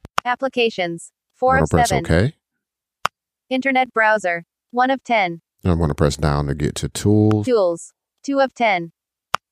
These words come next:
Speaker 2: I'm gonna
Speaker 1: Alarm,
Speaker 2: press okay.
Speaker 1: one of twelve.
Speaker 2: And then I'm gonna press five.
Speaker 1: File manager, five of twelve.
Speaker 2: And that got me to file manager. That may or may, may or may not be the same for you, but what you want to do, just a quick review, is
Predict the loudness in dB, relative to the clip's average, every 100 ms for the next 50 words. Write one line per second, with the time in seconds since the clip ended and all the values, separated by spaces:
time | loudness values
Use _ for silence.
0 | _ -2 0 2 2 0 2 0 2 2
1 | 2 -2 0 2 0 -4 _ -2 2 2
2 | 2 0 2 2 2 0 -2 -4 -6 -10
3 | -20 _ -16 -10 -10 -10 -12 -6 -2 0
4 | -2 -6 -10 -14 -6 -2 0 0 0 -2
5 | -4 -6 -6 -12 _ _ -2 0 -2 -4
6 | 0 0 0 -2 0 2 2 2 0 0
7 | -2 -2 -6 -2 0 2 2 0 -2 -2
8 | -2 -2 -2 2 2 2 2 -4 -4 0
9 | 4 6 6 4 2 2 4 2 0 0
10 | 0 2 0 2 2 2 0 0 0 -2
11 | 0 0 -2 -2 -2 -2 0 0 2 0
12 | -2 -2 -2 -2 -4 0 2 2 2 0
13 | 0 -2 -4